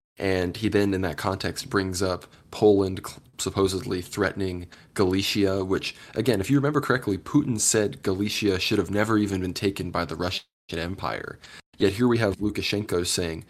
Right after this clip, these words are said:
that, uh, Russia and Belarus would go into Ukraine to protect Western Ukrainian territory from Polish aggression, and that, I guess, Wagner would help with that. And then to top all that off, at one point he shows a map to Putin, which he says,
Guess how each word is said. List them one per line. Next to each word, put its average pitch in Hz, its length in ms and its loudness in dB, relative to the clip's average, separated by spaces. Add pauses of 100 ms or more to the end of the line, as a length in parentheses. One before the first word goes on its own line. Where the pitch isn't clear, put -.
(380)
that, 82 260 -2
uh, 73 260 -6
Russia 101 340 2
and 90 100 0
Belarus 90 480 0
would 90 140 0
go 95 180 2
into 92 260 -2
Ukraine 92 640 -4
to - 140 -8
protect - 640 -6
Western 95 420 0
Ukrainian 92 540 -2
territory 90 640 -4
from 85 200 -6
Polish 87 400 -2
aggression, 82 500 -6
and 82 140 -6
that, 80 140 -6 (440)
I 90 100 0
guess, 87 200 0
Wagner 87 800 -2
would 80 160 -8
help 90 200 -2
with - 140 -8
that. - 300 -6 (240)
And 95 80 2
then 95 80 2
to - 40 -4
top 113 220 2
all 107 200 4
that 95 180 0
off, 90 240 -2
at 92 100 -4
one 104 120 -4
point 95 240 -2
he 95 80 -4
shows 107 340 -2
a - 100 -6
map 92 440 -4
to - 100 -6
Putin, 87 400 -6
which - 320 -8
he - 80 -6
says, 87 280 -2